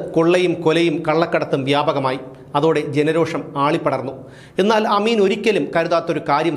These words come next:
സംഭവിച്ചു. പുറത്താക്കപ്പെട്ട മുൻ പ്രസിഡന്റ് ഒബോട്ടോ ആയിരത്തി തൊള്ളായിരത്തി എഴുപത്തിയൊൻപതിൽ ഉഗാണ്ടയുടെ ഭരണം പിടിച്ചെടുത്തു. എന്നാൽ പിടിയിലാകാതെ അമീൻ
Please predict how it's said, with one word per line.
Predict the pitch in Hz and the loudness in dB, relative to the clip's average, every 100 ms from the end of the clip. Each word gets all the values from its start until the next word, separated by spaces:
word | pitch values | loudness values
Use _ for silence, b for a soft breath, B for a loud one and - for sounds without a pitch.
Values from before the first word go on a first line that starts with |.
| 156 | -4
സംഭവിച്ചു. | 131 120 147 - - B B - | -6 -6 -8 -12 -18 B B 0
പുറത്താക്കപ്പെട്ട | 165 170 180 180 170 156 151 | 0 2 0 0 -2 -2 -2
മുൻ | 151 180 175 | -2 -2 -2
പ്രസിഡന്റ് | 151 151 165 156 147 113 151 | -4 0 0 0 -2 -2 0
ഒബോട്ടോ | 156 175 151 - B B - | 2 2 0 -2 B B -2
ആയിരത്തി | 160 180 185 190 | 0 0 0 2
തൊള്ളായിരത്തി | 170 165 165 151 | 2 2 0 0
എഴുപത്തിയൊൻപതിൽ | 151 160 160 151 147 143 143 151 | 0 0 0 2 0 0 -2 -2
ഉഗാണ്ടയുടെ | 147 160 156 156 147 147 | 0 0 0 0 0 0
ഭരണം | 143 151 135 | -2 -2 -4
പിടിച്ചെടുത്തു. | 139 143 127 147 - B B B B | -2 -2 -2 -6 -10 B B B B
എന്നാൽ | 190 208 202 | 0 0 0
പിടിയിലാകാതെ | 190 202 254 214 180 170 165 170 170 | 0 2 2 2 2 0 0 -2 -2
അമീൻ | 160 165 | 0 0